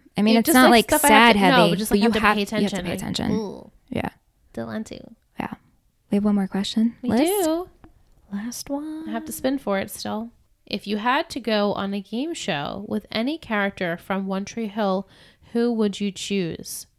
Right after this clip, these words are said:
Speaker 2: Paul Johansson. I'm sorry, Dan Scott. Wait, I said be character.
Speaker 3: Character. Mouth.
Speaker 1: I'm taking Mouth.
Speaker 3: Mouth is
Speaker 2: Yeah.
Speaker 3: smart.
Speaker 1: Yeah.
Speaker 2: That's
Speaker 3: He
Speaker 2: true.
Speaker 3: knows.
Speaker 2: Mouth.
Speaker 3: He knows what's up.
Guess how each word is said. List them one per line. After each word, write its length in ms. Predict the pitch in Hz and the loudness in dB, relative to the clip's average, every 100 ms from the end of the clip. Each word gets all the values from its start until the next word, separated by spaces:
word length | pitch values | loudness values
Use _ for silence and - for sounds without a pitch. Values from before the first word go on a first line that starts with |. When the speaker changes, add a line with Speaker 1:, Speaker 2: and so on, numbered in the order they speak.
| - | -6
Speaker 2:
Paul 220 | - 233 | 2 4
Johansson. 680 | 220 202 170 170 - - 226 _ _ _ _ _ _ _ _ _ _ - | 4 0 -2 -6 -10 -12 -14 _ _ _ _ _ _ _ _ _ _ -12
I'm 100 | 190 | -8
sorry, 300 | 185 160 185 | -4 -6 -6
Dan 260 | - 190 190 | -2 -2 -2
Scott. 580 | - - - 226 339 - | -4 -4 0 0 0 -6
Wait, 260 | 202 170 - | -8 -8 -6
I 120 | 208 | -6
said 220 | 214 226 | -2 -2
be 120 | 202 | 0
character. 260 | 196 214 233 208 | -2 -2 2 6
Speaker 3:
Character. 500 | 180 185 - 170 175 | 8 6 4 2 2
Mouth. 480 | 190 180 185 - - | 4 6 4 0 -18
Speaker 1:
I'm 120 | - 214 | -12 -4
taking 280 | 226 190 | 0 2
Mouth. 480 | 180 180 175 165 - - | 2 4 4 0 -8 2
Speaker 3:
Mouth 300 | 190 196 - | 4 4 4
is 100 | 196 | 0
Speaker 2:
Yeah. 140 | 214 190 | 2 4
Speaker 3:
smart. 320 | 180 185 - | 4 4 0
Speaker 1:
Yeah. 440 | - 175 170 190 180 | -4 -2 0 2 2
Speaker 2:
That's 200 | 214 208 | 0 -2
Speaker 3:
He 80 | |
Speaker 2:
true. 100 | 196 | 0
Speaker 3:
knows. 220 | 190 196 190 | 0 0 0
Speaker 2:
Mouth. 300 | 185 165 196 | 0 0 -4
Speaker 3:
He 60 | |
knows 240 | 196 196 196 | -6 -6 -8
what's 200 | 190 196 | -8 -6
up. 240 | 196 - | -6 -8